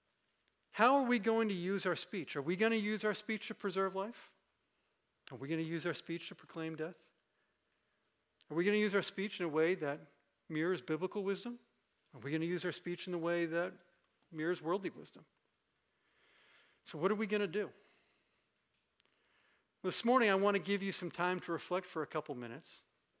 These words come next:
I want you to reflect on who you are.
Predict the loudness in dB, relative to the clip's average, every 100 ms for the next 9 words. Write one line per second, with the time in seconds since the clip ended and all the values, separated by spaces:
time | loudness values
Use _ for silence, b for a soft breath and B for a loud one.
0 | _ _ _ _ _ _ _ _ -10 -4
1 | -2 0 0 0 2 2 4 2 2 0
2 | -4 -10 _ -20 -20 _ b b b b
3 | b b b b _ _ -20 -6 -2 2
4 | 4 4 2